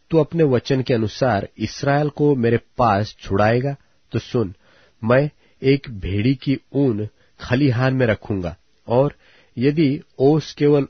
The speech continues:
उस ऊन पर पड़े और उसे छोड़ सारी भूमि सूखी रह जाए, तो मैं जान लूंगा कि तू अपने वचन के अनुसार इसराइल को मेरे द्वारा छुड़ाएगा।"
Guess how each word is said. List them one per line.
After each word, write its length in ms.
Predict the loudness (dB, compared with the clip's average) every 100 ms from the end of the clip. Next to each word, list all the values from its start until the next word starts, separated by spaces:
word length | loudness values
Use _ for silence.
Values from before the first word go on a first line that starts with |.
| _
उस 240 | -4 -4 -6 -8
ऊन 240 | -2 0 0
पर 220 | 0 -2
पड़े 380 | 0 0 0 -4 _ _ -4
और 200 | 0 0
उसे 380 | 0 -6 0 -2
छोड़ 420 | -2 0 0 0
सारी 340 | -4 -2 -2
भूमि 560 | -4 -8 -4 -2 -2 -2
सूखी 500 | -8 -8 -8 -4 0
रह 160 | 2 2
जाए, 360 | 0 0 -4 _ _ _ -4
तो 60 |
मैं 220 | 0 0 -2 _ _ _ -14
जान 320 | -2 0 0
लूंगा 420 | 0 0 0 -2
कि 180 | -4 -10
तू 280 | -8 -2 -2
अपने 300 | -2 -4 -4
वचन 380 | -2 -4 -4 -4
के 120 | -2
अनुसार 460 | -4 -2 -2 -2 -4 _ -20 _ -6
इसराइल 520 | -6 -2 0 0 -2
को 300 | 0 0 0
मेरे 360 | -2 0 2 2
द्वारा 400 | 2 2 2 -2
छुड़ाएगा।" 680 | -6 -4 0 0 -2 -6